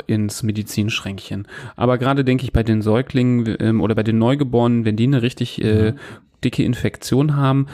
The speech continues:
Speaker 1: macht es schon Sinn, auch mal einen Abstrich zu machen von dem Auge und zu gucken, welcher Keim da, ähm, ähm, drin vorkommt, weil durchaus ihr verschiedene Keime verschiedene Antibiotika brauchen,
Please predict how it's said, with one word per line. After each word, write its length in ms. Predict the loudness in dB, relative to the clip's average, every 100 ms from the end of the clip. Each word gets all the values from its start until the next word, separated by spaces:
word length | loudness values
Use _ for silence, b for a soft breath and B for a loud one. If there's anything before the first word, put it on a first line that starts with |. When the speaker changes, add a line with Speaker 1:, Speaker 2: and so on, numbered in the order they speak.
| B B
Speaker 1:
macht 200 | -2 -2
es 80 |
schon 200 | 0 0
Sinn, 240 | 2 2 2
auch 140 | 0 0
mal 100 | 0
einen 100 | 0
Abstrich 400 | -2 0 -2 0
zu 100 | 0
machen 260 | 2 0
von 180 | 0 0
dem 140 | 0
Auge 360 | 0 2 2 2
und 140 | 2
zu 140 | -2 -6
gucken, 340 | -6 -2 0
welcher 420 | 2 2 0 0
Keim 380 | -2 -2 0 2
da, 300 | 2 2 0
ähm, 340 | 0 -2 -2 -6 B B B B B -4
ähm, 420 | -2 0 -4 -6 -2
drin 220 | 0 0
vorkommt, 560 | 0 0 0 -2 0
weil 220 | 0 2 2
durchaus 580 | 0 0 0 0 -2
ihr 340 | 0 2 2 2
verschiedene 420 | -2 -2 0 -2
Keime 360 | 0 0 0 0
verschiedene 880 | -2 -4 -2 0 2 4 4 2 0
Antibiotika 720 | -4 -4 -2 -2 -2 -2 -2 -2
brauchen, 680 | -2 2 2 2 0 0